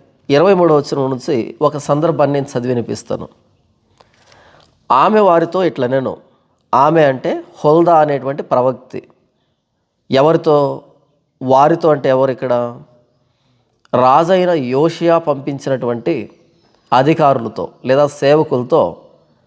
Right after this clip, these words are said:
హుల్దా అనేటువంటి ప్రవక్తి మాట్లాడుతూ ఉంది. ఆమె వారితో ఇట్లా నేను, ఇస్రాయేలీల దేవుడైన యెహోవా సెలవిచ్చినదేమనగా, ఆలకించుడి, నేను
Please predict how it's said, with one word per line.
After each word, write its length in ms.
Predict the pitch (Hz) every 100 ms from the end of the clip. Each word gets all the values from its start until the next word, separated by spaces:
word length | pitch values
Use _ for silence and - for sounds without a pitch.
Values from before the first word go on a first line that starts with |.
| _ _ _ -
హుల్దా 340 | 180 185 190
అనేటువంటి 460 | 175 160 151 151 139
ప్రవక్తి 500 | - 127 143 143 196
మాట్లాడుతూ 500 | 139 117 113 101 101
ఉంది. 280 | 95 90 - _ _ _ _ _ _ _ _ _
ఆమె 440 | 117 151 180 170 196
వారితో 540 | 127 135 151 147 160
ఇట్లా 200 | 170 123
నేను, 300 | 120 117 98 - _ _ _ _ _ _ _ _ -
ఇస్రాయేలీల 760 | 156 - 185 196 208 190 185
దేవుడైన 400 | 156 156 156 151
యెహోవా 420 | 139 123 139 156 156
సెలవిచ్చినదేమనగా, 1120 | 156 131 131 - 123 113 110 107 107 151 302 - _ _ _ _ _ _ _ _ _
ఆలకించుడి, 800 | 127 135 135 127 113 113 120 311 - _ _ _ _ _ _ -
నేను 500 | 147 185 214 208